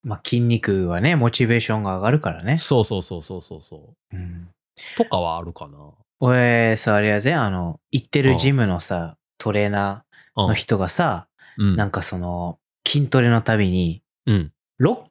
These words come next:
Speaker 1: キーか、シュワちゃんのトゥルーライズを
Speaker 2: いいっすねー。
Speaker 1: 出て、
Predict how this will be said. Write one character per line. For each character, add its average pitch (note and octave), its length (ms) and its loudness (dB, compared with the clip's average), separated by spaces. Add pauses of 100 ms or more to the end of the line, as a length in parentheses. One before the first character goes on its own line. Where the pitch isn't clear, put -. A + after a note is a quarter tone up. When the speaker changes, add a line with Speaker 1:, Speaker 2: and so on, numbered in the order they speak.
Speaker 1:
キ B2+ 160 0
ー F2+ 40 -4
か、 G2+ 380 0
シ - 220 0
ュ - 20 4
ワ F3+ 80 2
ち C#3+ 120 2
ゃ A#2 40 2
ん G#2 40 0
の G2 100 -2
ト - 120 -4
ゥ C3+ 60 2
ル C#3 140 4
ー D#3 40 2
ラ D#3+ 100 2
イ A#2+ 40 0
ズ F#2 140 -4
を D2+ 160 -6 (440)
Speaker 2:
い C3+ 200 6
い - 20 6
っ D3+ 40 4
す - 320 0
ね D#3 460 0
ー。 C3+ 80 0
Speaker 1:
出 C3 80 -2
て、 C3 460 0